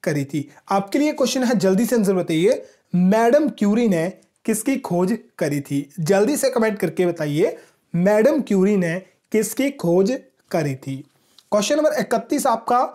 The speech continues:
मैथ का सबसे पहला क्वेश्चन है, और ये बता दूं, मैथ की वीडियो स्टार्ट हो चुकी है। अगर आपको मैथ आता होगा तो आपको सिर्फ मॉक टेस्ट लगाना है या फिर टेस्ट आपका लगाना है। अगर नहीं आता तो ध्यान से वीडियो को देखें, वीडियो को छोड़ के जाओगे तो आपकी सिलेक्शन जो है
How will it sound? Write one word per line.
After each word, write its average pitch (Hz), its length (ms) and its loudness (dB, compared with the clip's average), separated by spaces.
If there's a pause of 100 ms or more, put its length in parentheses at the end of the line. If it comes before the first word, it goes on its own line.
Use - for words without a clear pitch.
(360)
मैथ 180 260 0
का 247 180 -2
सबसे 233 320 -2
पहला 214 260 2
क्वेश्चन 220 340 -2
है, 240 180 -2 (280)
और 190 80 2
ये 190 60 2
बता 185 280 0
दूं, 294 160 0 (320)
मैथ 208 340 0
की 285 100 0
वीडियो 262 220 0
स्टार्ट 202 340 -2
हो - 360 -4
चुकी 190 280 0
है। 214 200 0 (360)
अगर 190 180 2
आपको 208 280 0
मैथ 196 340 0 (280)
आता 165 240 0
होगा 190 300 2 (200)
तो 185 60 0
आपको 180 320 0
सिर्फ 226 300 -2 (280)
मॉक 180 240 0
टेस्ट 202 240 -2
लगाना 190 240 0
है 202 60 0
या 190 100 2
फिर 196 180 -4
टेस्ट 175 280 -2
आपका 196 280 0
लगाना 190 280 2
है। 233 120 -2 (280)
अगर 202 200 0
नहीं 185 200 0
आता 214 220 0
तो 233 140 2
ध्यान 180 240 -2
से 180 140 -6
वीडियो 160 240 0
को 262 280 -2 (240)
देखें, 143 400 -4
वीडियो 180 320 0
को 220 140 0
छोड़ 208 220 -2
के 226 120 -2
जाओगे 214 320 0
तो 226 140 -2
आपकी 247 260 -4
सिलेक्शन 196 460 -2
जो 165 80 -2
है 202 200 -4